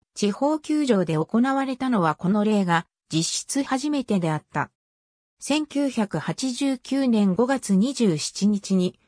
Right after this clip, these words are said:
行われたヤクルトスワローズ対横浜太陽ホエールズ九回戦の五回、表、当時対応の新人だった谷繁元信が、ヤクルトの尾花高夫投手から公式戦初本塁打を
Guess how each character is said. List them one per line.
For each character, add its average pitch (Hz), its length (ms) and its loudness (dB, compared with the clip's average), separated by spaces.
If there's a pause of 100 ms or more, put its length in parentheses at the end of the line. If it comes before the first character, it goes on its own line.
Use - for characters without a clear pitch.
行 160 220 -2
わ 240 240 2
れ 233 120 0
た 202 240 0 (240)
ヤ 180 120 0
ク - 140 -2
ル 294 140 -2
ト 262 120 -2
ス 254 140 -2
ワ 277 160 0
ロ 262 160 2
ー 262 40 -2
ズ 233 140 -4
対 233 280 0
横 190 220 0
浜 240 280 2
太 262 180 -2
陽 214 280 2
ホ 160 220 0
エ 277 180 2
ー 262 40 0
ル 240 100 2
ズ 151 140 -4
九 233 240 -2
回 254 260 -2
戦 240 260 0
の 220 120 0
五 202 140 -2
回、 190 300 0 (280)
表、 214 460 0 (160)
当 311 240 2
時 208 140 -6
対 233 320 0
応 240 140 2
の 226 100 0
新 254 280 0
人 254 280 2
だ 226 100 2
っ 233 160 -4
た 170 200 -2 (220)
谷 208 260 0
繁 277 280 -2
元 247 240 0
信 208 280 0
が、 160 200 -2 (220)
ヤ 175 140 0
ク - 140 -6
ル 311 100 -2
ト 240 140 2
の 208 180 2
尾 214 60 0
花 220 260 2
高 214 320 -2
夫 247 80 0
投 254 220 0
手 - 160 -8
か 180 120 -2
ら 156 120 -2
公 233 260 0
式 - 220 -8
戦 294 260 -6
初 262 340 -4
本 285 300 0
塁 214 200 4
打 160 160 0
を 151 160 0